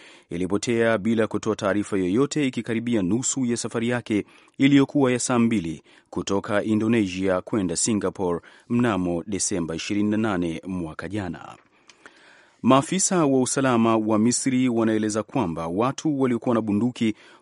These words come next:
wamewaua polisi wawili waliokuwa wanalinda kanisa moja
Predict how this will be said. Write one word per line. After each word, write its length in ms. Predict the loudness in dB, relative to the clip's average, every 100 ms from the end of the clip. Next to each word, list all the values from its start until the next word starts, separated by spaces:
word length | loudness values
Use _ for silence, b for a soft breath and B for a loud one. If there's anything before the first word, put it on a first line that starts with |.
| 2
wamewaua 640 | 6 6 6 2 4 2
polisi 400 | 2 0 0 0
wawili 420 | 0 2 0 -2
waliokuwa 720 | -4 -2 -2 -2 0 0 0
wanalinda 600 | 0 0 0 0 0 0
kanisa 340 | 0 -2 -2 0
moja 260 | 0 2